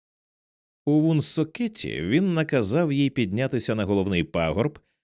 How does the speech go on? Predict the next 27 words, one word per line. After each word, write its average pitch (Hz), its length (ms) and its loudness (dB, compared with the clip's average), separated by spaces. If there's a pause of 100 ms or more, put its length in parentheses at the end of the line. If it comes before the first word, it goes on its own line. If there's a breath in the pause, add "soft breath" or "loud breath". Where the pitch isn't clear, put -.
(120)
а 160 120 0
тоді 165 260 2
проїхати 147 520 0
кілька 139 320 0
кварталів 98 560 -2
на 95 120 -2
південь. - 480 -14 (600)
Вони 202 220 2
звернули 143 500 2
на 117 240 -2
подібну 107 580 0
до 98 240 0
запиленого 98 640 0
шраму 95 460 -2
вулицю, 113 640 -6 (320)
що 202 140 -2
закінчувалася 143 880 -2
глухим 98 420 -2
кутом, - 480 -10 (400)
горбком 139 600 -2
зі 107 120 -2
сміття, 95 640 -4 (360)
покришеного 151 760 2
гіпсокартону 113 920 -2
та 95 180 -2
гнутої 82 420 -4
арматури. 73 680 -8